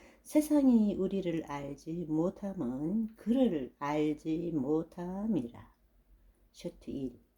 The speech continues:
그리스도 현존 의식인 사랑에 기초한 행동 양식은 허용과 하나됨입니다.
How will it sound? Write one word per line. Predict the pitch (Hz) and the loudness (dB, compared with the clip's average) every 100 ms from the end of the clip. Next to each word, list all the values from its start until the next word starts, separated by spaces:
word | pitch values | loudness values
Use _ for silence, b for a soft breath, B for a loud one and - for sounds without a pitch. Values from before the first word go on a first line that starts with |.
| _ _ _ _ - | _ _ _ _ 0
그리스도 | 226 240 262 240 165 | 4 4 4 4 4
현존 | - 190 190 185 185 190 180 | 2 -2 0 -2 -2 -2 0
의식인 | 196 208 - 120 151 196 233 240 | 2 0 -2 -6 -2 2 4 2
사랑에 | - 226 247 254 175 127 123 | 0 -2 2 2 2 0 -6
기초한 | - - - 151 180 190 196 | -10 -16 -16 -10 -6 -4 -2
행동 | 214 226 220 196 139 127 127 | 2 4 4 2 0 -4 -6
양식은 | 143 - 156 - 123 135 151 151 131 b b b b - | -4 -4 -4 -16 -14 -6 -2 -2 -4 b b b b 0
허용과 | 226 240 240 240 240 233 131 120 127 | 6 6 8 8 8 6 0 -4 -6
하나됨입니다. | - 156 156 170 175 196 220 165 135 127 123 123 262 | -6 -6 -6 -4 -4 -2 -2 -2 -4 -4 -6 -12 -12